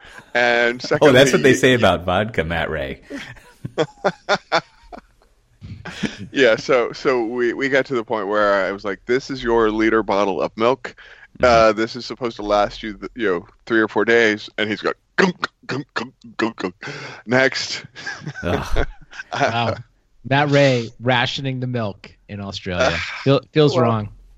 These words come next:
Speaker 1: well, when the rest of the family doesn't get any. Uh, <laughs> anyway,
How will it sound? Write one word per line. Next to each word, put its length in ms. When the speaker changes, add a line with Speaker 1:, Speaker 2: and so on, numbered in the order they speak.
Speaker 1:
well, 240
when 140
the 80
rest 280
of 80
the 100
family 360
doesn't 360
get 220
any. 340
Uh, 340
<laughs> 220
anyway, 460